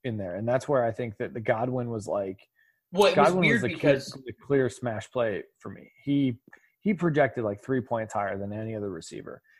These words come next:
Speaker 1: And it
Speaker 2: Okay,
Speaker 1: wasn't even
Speaker 2: so
Speaker 1: that I gave him, like, a thirty percent target share. I had him at, like, a twenty-seven and a half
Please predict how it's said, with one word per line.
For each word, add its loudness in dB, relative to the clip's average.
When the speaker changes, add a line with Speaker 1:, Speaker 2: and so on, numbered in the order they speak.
Speaker 1:
And 2
it 4
Speaker 2:
Okay, 2
Speaker 1:
wasn't 6
even 4
Speaker 2:
so 2
Speaker 1:
that 2
I 2
gave 4
him, 2
like, -2
a -4
thirty -2
percent -6
target -2
share. -6
I -4
had 0
him -4
at, -4
like, -4
a -8
twenty-seven -6
and -8
a -6
half -10